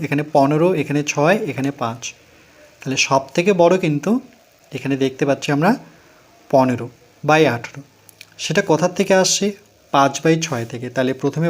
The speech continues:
বসাবো পাঁচ বাই ছয়। এটা বড়, তাহলে আমরা বড়র জন্য জানি এই চিহ্নটি দিতে হয়, greater than। এটাকে ছেড়ে তারপরে এদের দুজনের মধ্যে বড় কোনটা? লব পাঁচ,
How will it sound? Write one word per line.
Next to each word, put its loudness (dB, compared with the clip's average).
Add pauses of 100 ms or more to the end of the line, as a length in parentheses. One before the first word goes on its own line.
বসাবো 0 (1200)
পাঁচ 0 (1160)
বাই 2 (140)
ছয়। -8 (100)
এটা 2 (120)
বড়, 8 (580)
তাহলে 2
আমরা 2 (120)
বড়র 4
জন্য 2 (100)
জানি 4 (140)
এই 4
চিহ্নটি 2
দিতে 0
হয়, 2 (460)
greater 2
than। 2 (1800)
এটাকে 2 (100)
ছেড়ে 4 (440)
তারপরে 4 (140)
এদের 4
দুজনের 4
মধ্যে 4 (100)
বড় 4 (100)
কোনটা? 2 (880)
লব 6 (160)
পাঁচ, 4